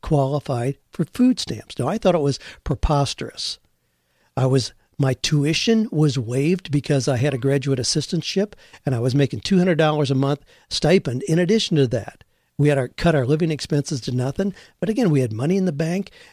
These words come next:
We were not destitute by any means. It was a choice to go back to school. It was a choice not to have a lot of income during those two years.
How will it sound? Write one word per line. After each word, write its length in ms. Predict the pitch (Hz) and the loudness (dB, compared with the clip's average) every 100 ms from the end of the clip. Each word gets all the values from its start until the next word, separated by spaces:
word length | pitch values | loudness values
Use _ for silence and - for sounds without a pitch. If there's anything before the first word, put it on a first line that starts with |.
| _ | _
We 160 | - 147 | -2 0
were 120 | 139 | 2
not 240 | 139 180 | 0 -2
destitute 720 | 143 156 - - - 147 151 - | 2 2 0 -6 0 0 0 -2
by 160 | 139 | -2
any 120 | 147 | 0
means. 360 | 143 139 143 135 | 0 0 0 -2
It 80 | - | -6
was 180 | 113 113 | -6 -6
a 60 | |
choice 440 | - - 147 151 - | -4 0 2 0 -2
to 100 | 131 | -4
go 80 | 131 | -2
back 240 | 135 135 | -2 -4
to 80 | 123 | -6
school. 500 | - - 139 139 - - - | -4 0 2 0 -2 -12 -14
It 60 | - | -8
was 80 | 113 | -8
a 80 | 95 | -6
choice 480 | - 151 165 160 | -2 2 4 2
not 240 | 143 139 - | 0 -2 -2
to 60 | |
have 180 | 131 139 | 0 0
a 60 | 123 | -2
lot 160 | 131 | -4
of 100 | 131 | -2
income 460 | 143 143 - 143 139 - _ - | -2 -2 -2 -2 -4 -8 _ -4
during 240 | 131 131 | 0 2
those 200 | 135 131 | 0 -2
two 200 | - 147 | -2 -2
years. 380 | 135 131 139 143 | 0 0 -2 -4